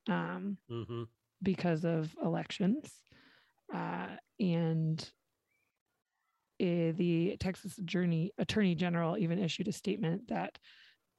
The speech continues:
Speaker 1: was essentially a new interpretation of the state law.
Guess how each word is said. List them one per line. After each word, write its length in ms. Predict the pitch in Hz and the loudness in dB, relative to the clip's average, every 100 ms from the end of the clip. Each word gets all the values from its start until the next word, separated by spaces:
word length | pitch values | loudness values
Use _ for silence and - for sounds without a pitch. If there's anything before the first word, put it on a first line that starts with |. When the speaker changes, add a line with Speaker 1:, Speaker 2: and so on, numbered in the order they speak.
| _ _ - | _ _ 0
Speaker 1:
was 360 | 175 165 160 | 4 4 2
essentially 460 | 214 - 175 165 175 | -2 -2 0 2 4
a 60 | |
new 300 | 170 175 180 | 6 6 6
interpretation 800 | 175 175 180 165 180 180 175 196 | 6 4 0 -2 -2 -2 0 -2
of 120 | 185 | -2
the 100 | 185 | -2
state 340 | - - 196 - _ 370 | -6 -4 -4 -6 _ -2
law. 460 | 190 - - - | -2 -2 -4 -6